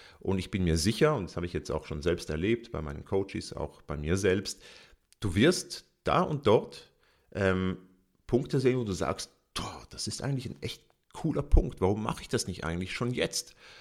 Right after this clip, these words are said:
Ähm, das ist das eine. Das andere, durch dieses, dieses Gedankenexperiment, dass du Dinge einfach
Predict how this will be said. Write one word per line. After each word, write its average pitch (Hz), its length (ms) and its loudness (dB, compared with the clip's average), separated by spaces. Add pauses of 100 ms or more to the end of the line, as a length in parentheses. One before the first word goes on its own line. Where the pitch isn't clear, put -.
(320)
Ähm, 98 520 4 (500)
das - 200 4
ist 120 120 0
das 92 120 -2
eine. 117 360 2
Das - 280 -8
andere, 165 520 2 (600)
durch 165 400 2
dieses, - 560 0 (720)
dieses 98 240 -2
Gedankenexperiment, 110 1400 2 (360)
dass - 220 0
du 92 280 0 (280)
Dinge 120 400 4
einfach 104 640 2